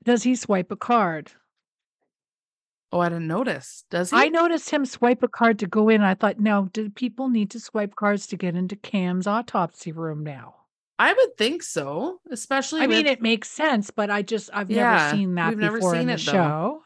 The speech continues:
Speaker 1: first of all.
Speaker 2: Yeah.
Speaker 1: Second, while they were talking about him, <clears throat> her getting hypnosis so that she can get divorced and marry Hodgins, I was like,
Speaker 2: Yeah.
Speaker 1: "Don't do it, Angela! Don't do it."
Speaker 2: <laughs>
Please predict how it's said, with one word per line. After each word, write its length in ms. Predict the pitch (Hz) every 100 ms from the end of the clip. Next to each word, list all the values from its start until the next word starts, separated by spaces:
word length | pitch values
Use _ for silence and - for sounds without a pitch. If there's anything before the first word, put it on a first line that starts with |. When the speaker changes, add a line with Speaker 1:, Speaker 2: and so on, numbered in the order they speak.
| _
Speaker 1:
first 280 | - 214 202
of 60 |
all. 40 | 196
Speaker 2:
Yeah. 140 | 151
Speaker 1:
Second, 720 | 151 - 208 208 165 165 190 - - _ _ _
while 420 | 202 220 220 254
they 160 | 247 226
were 160 | 214
talking 460 | 202 208 196 208 196
about 240 | 185 180
him, 420 | 185 185 185 180 - _ _ -
<clears throat> 960 | 247 214 170 - _ _ _ _ _
her 260 | 185 220 208
getting 440 | 190 202 202 185
hypnosis 680 | 180 185 190 208 202 202 185
so 180 | - 180
that 80 | 175
she 120 | 208
can 160 | 185 175
get 200 | 185 170
divorced 400 | 170 185 185 190
and 100 | 175
marry 260 | 180 175
Hodgins, 560 | 165 170 190 185 175 175
I 120 | 175
was 120 | 175
like, 80 | 220
Speaker 2:
Yeah. 160 | 196 151
Speaker 1:
"Don't 300 | 320 403 403 -
do 160 | 381 440 453
it, 20 | 415 392
Angela! 680 | 381 392 381 370 370 370 320
Don't 300 | 370 427 - -
do 220 | 466 466 508 480 415 262
it." 120 |
Speaker 2:
<laughs> 40 | -